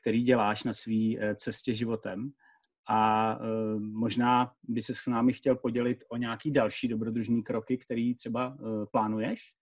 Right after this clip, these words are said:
Mně se třeba hodně líbilo, mm, jak jsi svojí přítelkyni po-, požádal o ruku, jo. To bylo, to byla bomba, to mi, to mi jako spadla brada.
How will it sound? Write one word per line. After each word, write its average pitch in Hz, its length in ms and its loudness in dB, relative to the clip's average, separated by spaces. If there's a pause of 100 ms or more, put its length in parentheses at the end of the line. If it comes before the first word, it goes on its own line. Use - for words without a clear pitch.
(460)
Mně 127 140 10
se 127 120 6
třeba 135 220 4
hodně 131 240 6
líbilo, 127 600 4
mm, 120 420 -2
jak 113 160 -6
jsi 127 100 -8
svojí 117 340 -6
přítelkyni 117 520 -4
po-, 113 260 -4
požádal 117 420 -4
o 110 80 -2
ruku, 101 320 -8
jo. 90 240 -12
To 113 60 -10
bylo, 117 420 -2
to 113 100 -6
byla 120 160 -2
bomba, 113 420 -2
to 127 80 -8
mi, 113 160 -6
to 110 100 -14
mi 110 120 -6
jako 110 180 -8
spadla 110 320 -6
brada. 107 320 -4